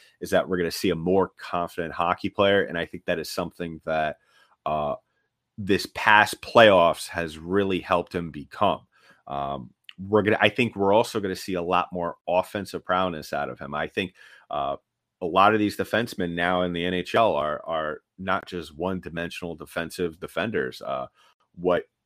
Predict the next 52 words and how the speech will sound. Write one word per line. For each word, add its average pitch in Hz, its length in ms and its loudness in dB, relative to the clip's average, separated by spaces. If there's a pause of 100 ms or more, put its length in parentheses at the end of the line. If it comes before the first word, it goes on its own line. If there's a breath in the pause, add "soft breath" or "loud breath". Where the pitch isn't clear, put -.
(180)
Cal 101 220 4
Foote 117 300 2
is, 90 180 0
and 92 80 -4
we've 120 180 -2
seen 127 300 -4
him 78 240 -8
at 73 160 -8
certain 92 320 -4
times, 98 360 -2
he 90 120 -6
take, 95 320 -6 (220 loud breath)
he 107 40 -2
has 101 120 0
a 90 80 -2
booming 110 500 -2
slap 92 380 2
shot - 280 0
from 92 140 -8
the 85 60 -8
point. 90 400 -4 (320 loud breath)
Uh, 73 240 -6
he 98 220 -4
has 107 300 4
good 104 280 0
vision 101 400 0
on 98 140 -2
the 87 120 -2
ice. 87 340 -4 (400 soft breath)
I 107 120 6
think 120 220 0
eventually, 104 440 2
I'm 101 80 0
not 120 180 0
saying 120 300 -2
he's 110 220 -4
gonna 104 180 -2
be 107 180 -4
somewhat 104 480 -2
of 95 100 -2
a 87 120 -8
Victor 95 440 -6
Hedman 104 420 -6
type 104 280 -2
guy, 104 440 4 (420 soft breath)
uh, 67 340 -4
but - 120 -2
I 117 140 6
think 120 320 -4
what 107 220 -2
we're 98 180 -4
gonna 92 180 -4